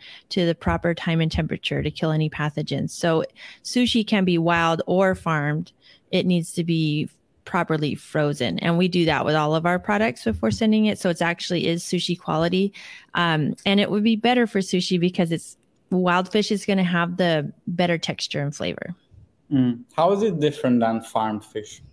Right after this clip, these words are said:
Speaker 2: The taste, the texture of the meat?
Speaker 1: Well, I've raised <laughs> w-, with all of wild fish.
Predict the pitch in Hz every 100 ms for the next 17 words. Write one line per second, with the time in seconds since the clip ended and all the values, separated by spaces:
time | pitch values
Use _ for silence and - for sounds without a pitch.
0 | - _ 117 113 113 107 107 - - 117
1 | 120 120 - - 107 101 98 - 110 -
2 | - - 110 104 104 101 101 98 - -
3 | _ _ - _ - - - - - _
4 | 214 220 202 151 - _ _ _ _ _
5 | _ _ _ _ _ - 202 233 220 202
6 | 208 214 214 - 190 202 208 202 190 165
7 | 175 185 175 160 156 170 - 185 -